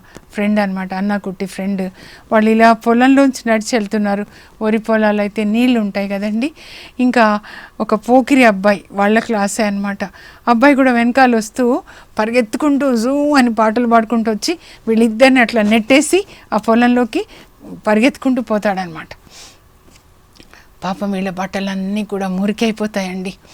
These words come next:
ఇంకా హెడ్ మాస్టర్కి చెప్పాల్సిందే, విడిచిపెట్టొద్దు అని లక్ష్మి కుట్టి అంటే, "వద్దు, వద్దు,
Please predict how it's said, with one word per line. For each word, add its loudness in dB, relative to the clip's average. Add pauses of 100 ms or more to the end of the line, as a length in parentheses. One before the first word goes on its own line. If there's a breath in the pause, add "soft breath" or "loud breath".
(460 loud breath)
ఇంకా -2 (460)
హెడ్ -6
మాస్టర్కి 0
చెప్పాల్సిందే, -4
విడిచిపెట్టొద్దు -2 (380 loud breath)
అని 2
లక్ష్మి -2
కుట్టి -8
అంటే, -6 (380 loud breath)
"వద్దు, -8
వద్దు, -8